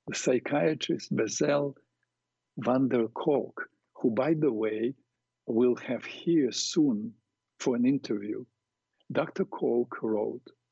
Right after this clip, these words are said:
that in order to truly heal, we must first accept all parts of ourselves. And how beautifully Rumi wrote about it. Eight hundred years ago,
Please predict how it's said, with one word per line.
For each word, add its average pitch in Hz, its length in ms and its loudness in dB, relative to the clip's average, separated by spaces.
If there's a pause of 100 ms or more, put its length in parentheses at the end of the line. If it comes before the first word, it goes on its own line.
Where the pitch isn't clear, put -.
(180)
that - 180 0
in 139 260 2
order 208 300 4
to 190 180 0
truly 185 580 2
heal, 165 640 0 (1200)
we 131 200 2
must 139 460 0
first - 380 -2 (300)
accept - 540 -2 (140)
all 165 280 4 (100)
parts 127 380 -8
of - 160 -10
ourselves. - 880 -8
And 120 180 -2
how 147 380 -2 (100)
beautifully 180 680 2
Rumi 143 420 4
wrote 151 480 2
about 156 440 -4
it. 185 140 0 (720)
Eight 254 420 4
hundred 190 440 2
years 180 340 2
ago, 165 380 0